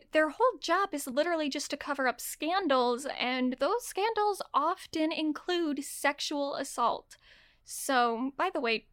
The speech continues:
trigger warning, I mean, I've already <laughs> mentioned before that this is gonna be talking about trauma porn and stuff like that, so if you have any sort of trauma, especially related to sexual abuse,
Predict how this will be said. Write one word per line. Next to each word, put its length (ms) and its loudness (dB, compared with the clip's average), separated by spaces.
trigger 300 -2
warning, 320 -2
I 60 -2
mean, 180 -4
I've 280 -4
already 240 4
<laughs> 20 8
mentioned 480 2
before 340 0
that 180 -2
this 160 -2
is 160 -6
gonna 220 -2
be 160 -8
talking 420 -4
about 300 -4
trauma 360 -2
porn 380 -4
and 220 -6
stuff 260 -8
like 200 -4
that, 200 -2
so 160 -6
if 140 -4
you 140 2
have 280 4
any 180 4
sort 240 -2
of 120 -6
trauma, 500 -2
especially 600 -4
related 520 -2
to 100 -6
sexual 480 -2
abuse, 400 -6